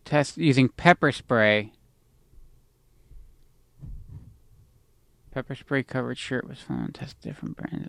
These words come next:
Oh, no, that's different. Uh, let's see. Googling. Huh. Maybe they just don't update this site that often.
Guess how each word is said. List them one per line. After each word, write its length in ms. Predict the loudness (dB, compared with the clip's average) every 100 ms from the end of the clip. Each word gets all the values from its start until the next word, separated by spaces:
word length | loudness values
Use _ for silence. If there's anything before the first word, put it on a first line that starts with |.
| 8
Oh, 180 | 12 12
no, 220 | 12 10
that's 320 | 8 2 -10 -18 _ -20 _ -20 _ 4
different. 560 | 4 4 2 4 0 -12 -20 -20 -20 -20 -20 -10 8
Uh, 560 | 12 12 12 10 8
let's 220 | 4 -2 -10
see. 1700 | -14 -14 -12 -8 -6 -6 -6 -6 -8 -6 -6 -6 -6 -6 -6 -8 -2
Googling. 680 | 2 2 4 4 6 4 2 _ _
Huh. 200 | 8 8 8 -4 -20 -20 _
Maybe 160 | 8 10
they 160 | 10
just 220 | 8 4 2
don't 300 | 0 0 -2
update 460 | -8 -8 -16 -16
this 140 | -18 -18
site 260 | -14 -16 -14
that 180 | -16 -14
often. 360 | -16 -18 -20